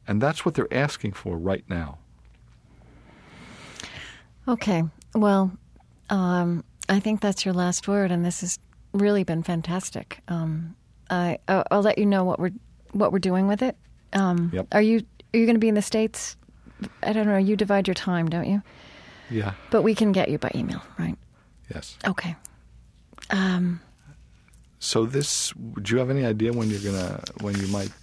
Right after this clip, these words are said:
Speaker 1: uh, broadcast
Speaker 2: I think
Speaker 1: this?
Speaker 2: we're gonna broadcast it, um,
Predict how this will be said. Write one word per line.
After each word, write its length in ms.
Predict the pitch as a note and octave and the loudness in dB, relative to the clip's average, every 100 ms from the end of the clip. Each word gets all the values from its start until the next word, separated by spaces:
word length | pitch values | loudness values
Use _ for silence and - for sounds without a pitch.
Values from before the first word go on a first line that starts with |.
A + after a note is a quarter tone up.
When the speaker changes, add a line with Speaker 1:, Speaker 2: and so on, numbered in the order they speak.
| - | -6
Speaker 1:
uh, 100 | F2+ | -6
broadcast 320 | F#2 G2 G#2+ | -2 -2 2
Speaker 2:
I 120 | B3 | 0
think 200 | A#3 D#4 | 2 4
Speaker 1:
this? 40 | D4 | 4
Speaker 2:
we're 100 | B3+ | 4
gonna 100 | A3+ | 2
broadcast 460 | A3 G3+ G#3 G3+ G#3 | 2 0 0 -2 -2
it, 260 | - - | -2 0
um, 380 | G3+ F#3+ F#3 - | 2 2 2 -2